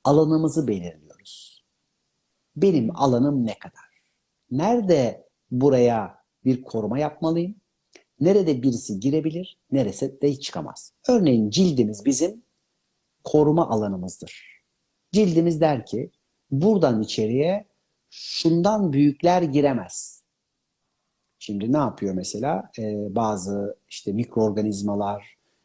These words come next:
işte diyelim ki dışarıdan gelen herhangi kaba bir şey cildimizin içine giremiyor. Bir krem bile eğer çok kalınsa bir yağ bile içeriye giremiyor ya da belli bir miktar girebiliyor. Cildimizin bir sınırı var.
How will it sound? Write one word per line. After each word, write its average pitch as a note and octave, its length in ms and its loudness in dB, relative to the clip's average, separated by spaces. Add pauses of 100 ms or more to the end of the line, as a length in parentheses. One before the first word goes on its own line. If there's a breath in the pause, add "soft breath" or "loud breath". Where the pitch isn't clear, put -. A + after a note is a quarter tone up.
(160)
işte - 220 -8
diyelim G#2+ 340 2
ki G#2 340 -2
dışarıdan A2 480 0
gelen G2+ 160 -2
herhangi A#2 420 0
kaba C3+ 300 0
bir A2+ 60 -2
şey F3 340 -2 (260)
cildimizin C3 600 2
içine F3 260 -2
giremiyor. A#2+ 360 0
Bir C3+ 160 -4
krem D#3+ 320 4
bile A#2 240 4
eğer A#2+ 320 0
çok - 260 -6
kalınsa B2+ 460 2
bir G#2 80 -2
yağ A#2 300 2
bile C#3+ 300 -4 (440)
içeriye C#3 680 -4 (380)
giremiyor F3 440 2
ya D3 140 -4
da C3+ 180 -4
belli E3 280 -2
bir C4 100 2
miktar B2 400 -4
girebiliyor. F#2 600 -10 (400)
Cildimizin C3 600 -2
bir C#3+ 100 0
sınırı A#2 460 -4
var. A#2 180 -4